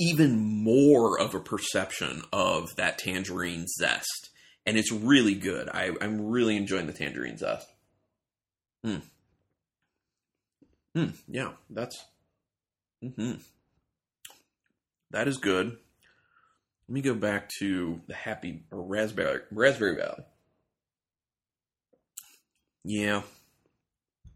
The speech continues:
It's not bad. Raspberry Valley's not so bad. And I got a little bit more of the Oud Fumé.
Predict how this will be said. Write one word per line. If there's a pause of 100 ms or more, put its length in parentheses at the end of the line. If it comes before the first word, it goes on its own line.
(420)
It's
not
bad. (680)
Raspberry
Valley's
not
so
bad. (140)
And
I
got
a
little
bit
more
of
the
Oud (100)
Fumé.